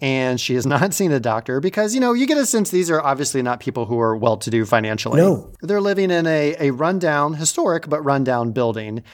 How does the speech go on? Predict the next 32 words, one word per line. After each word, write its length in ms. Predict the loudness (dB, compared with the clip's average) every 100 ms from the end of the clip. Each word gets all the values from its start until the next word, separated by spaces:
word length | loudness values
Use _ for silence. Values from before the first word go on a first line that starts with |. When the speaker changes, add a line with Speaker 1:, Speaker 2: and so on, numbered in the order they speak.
| -12 -2
Speaker 1:
uh, 360 | 2 2 0 0
which 240 | 0 2
these 180 | 0 2
goons 320 | 2 4 4
are 80 | 2
seeing 220 | 2 0
fit 220 | 0 -2
to 200 | 0 -2
make 320 | 0 -2 -2 -2
even 460 | -2 -2 -4 -8
worse 320 | -4 0 2 0
living 240 | -2 -4
conditions, 640 | -6 -6 -4 -4 -4 -6 0
uh, 140 | 2 4
Speaker 2:
Yeah. 180 | 4 0
Speaker 1:
through 180 | 0 0
their 340 | 0 -2 -6 -10 -2
terrorizing. 640 | 4 4 4 4 2 0 -2
Speaker 2:
And 200 | -2 -2 -8 -16 -4
not 240 | 0 0
that 80 | 2
you 140 | 2
need 260 | 2 0 0
this, 220 | -4 -4
but 160 | -4 -2
she's 240 | 0 0
got 340 | -2 -2 -2 -2
a 80 | -2
very 340 | 0 2 2
strong, 720 | 0 -2 0 0 2 2 0
supportive 840 | 0 -2 -4 -2 0 2 0 -4 -12 -20 _ _ -12
partner 680 | -2 -2 0 0 2 0